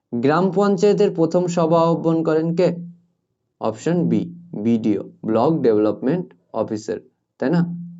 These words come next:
নেক্সট কোশ্চেন, নেক্সট কোশ্চেন কি থাকছে? পঞ্চায়েত সমিতি পঞ্চায়েত ব্যবস্থার কোন স্তরে?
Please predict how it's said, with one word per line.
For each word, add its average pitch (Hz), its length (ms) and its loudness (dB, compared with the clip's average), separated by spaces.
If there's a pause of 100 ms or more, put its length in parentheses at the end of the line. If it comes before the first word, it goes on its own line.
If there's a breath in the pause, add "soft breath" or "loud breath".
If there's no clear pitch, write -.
(800)
নেক্সট 113 380 -2
কোশ্চেন, - 380 -10 (960)
নেক্সট 139 260 -2
কোশ্চেন 170 340 0
কি 165 100 0
থাকছে? 160 340 -4 (1600 soft breath)
পঞ্চায়েত 170 480 4
সমিতি 196 520 2
পঞ্চায়েত 151 440 0
ব্যবস্থার 170 420 2
কোন 170 280 2
স্তরে? - 360 -4